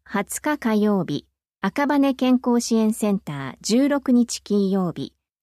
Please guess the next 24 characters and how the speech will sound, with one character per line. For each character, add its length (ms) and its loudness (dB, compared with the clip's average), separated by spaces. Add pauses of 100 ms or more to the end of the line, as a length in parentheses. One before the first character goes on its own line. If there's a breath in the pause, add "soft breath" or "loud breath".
(160)
滝 260 -2
野 140 2
川 260 0
健 260 0
康 200 0
支 120 -2
援 160 4
セ 180 0
ン 80 0
タ 260 -8
ー、 60 -12
九 280 -2
日 300 0
金 260 2
曜 180 0
日 120 -6
で 100 -4
す。 220 -14 (1080)
精 260 0
神 240 0
保 160 -6
健 240 2
相 260 0
談。 220 -8